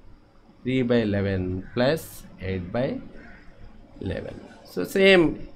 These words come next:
these are the like fractions. Add the numerators.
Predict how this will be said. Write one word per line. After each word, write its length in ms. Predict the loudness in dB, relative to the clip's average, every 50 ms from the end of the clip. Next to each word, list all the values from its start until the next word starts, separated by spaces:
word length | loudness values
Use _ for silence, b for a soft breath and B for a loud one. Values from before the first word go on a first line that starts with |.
| -18 -18 -18 -20 -20 -20 -20 -20 -20 -20 -20 -20 -20 -20 -20 -20 -20 -20 -20 -16 -16 -14 -14 -14 -16 -16 -16 -10 -6
these 160 | -2 2 4
are 100 | 4 4
the 120 | 6 6 6
like 220 | 6 6 6 4
fractions. 600 | 4 2 2 2 2 -2 -2 -2 -4 -10 -14 -16 -18 -20 -18 -6 0
Add 220 | 4 4 4 6
the 60 | 6
numerators. 640 | 6 8 8 8 8 6 4 4 2 0 -2 -4 -10